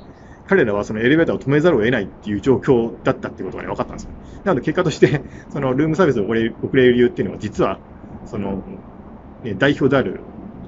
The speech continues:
えー、シュルツさんのせいだったっていうね、話が、えー、書いてあったんですね。まあ、こんな感じで、あの、全ての仕事って全部繋がってるということなんですね。まあ、そう考えたら、あー、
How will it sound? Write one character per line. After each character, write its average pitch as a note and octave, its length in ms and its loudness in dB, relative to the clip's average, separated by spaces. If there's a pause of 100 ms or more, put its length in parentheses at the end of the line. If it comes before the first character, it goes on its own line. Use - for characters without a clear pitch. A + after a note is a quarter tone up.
(120)
え G2+ 200 -10
ー、 - 20 -12
シ - 140 2
ュ E3+ 40 10
ル C#3+ 40 2
ツ - 80 -8
さ - 60 -4
ん G#2+ 40 -4
の A2+ 60 -4
せ C3 140 0
い - 20 4
だ G#2 60 0
っ - 40 -8
た - 100 -12
っ - 20 -16
て - 180 -12
い - 40 -4
う D#2+ 40 -8
ね、 F#2+ 160 -12
話 A#2+ 300 -4
が、 F#2 140 -6 (380)
え A#2 60 -10
ー、 G#2+ 80 -10
書 B2 60 0
い A2+ 60 -2
て - 60 -12
あ G2+ 40 -12
っ - 20 -18
た - 60 -16
ん - 40 -12
で - 60 -16
す - 80 -16
ね。 A2+ 120 -10 (280)
ま E3 60 -6
あ、 - 20 -6
こ G3 80 -2
ん G3 40 2
な G3 60 0
感 F#3+ 120 0
じ E3 80 -6
で、 C#3 240 2 (840)
あ C3 80 -4
の、 A2 400 -4 (340)
全 - 240 4
て - 60 0
の A2+ 60 -2
仕 - 100 -6
事 G#2 120 -4
っ F#2 40 -4
て A2+ 60 -10
全 A#2 140 -2
部 F#2+ 40 -6
繋 - 220 -4
が A#2+ 80 0
っ - 40 -8
て - 100 -4
る - 80 -4
と - 60 -16 (680)
い - 40 -6
う - 20 -10
こ A2 60 -10
と - 60 -12
な - 40 -14
ん - 20 -14
で - 60 -18
す - 60 -16
ね。 A#2+ 100 -14 (580)
ま F#3 40 -4
あ、 - 20 -6
そ - 100 -6
う F#3 40 -2
考 G#3+ 180 0
え G#3 60 0
た - 120 -4
ら、 G2 220 -2 (300)
あ - 20 -10
ー、 G2+ 420 -10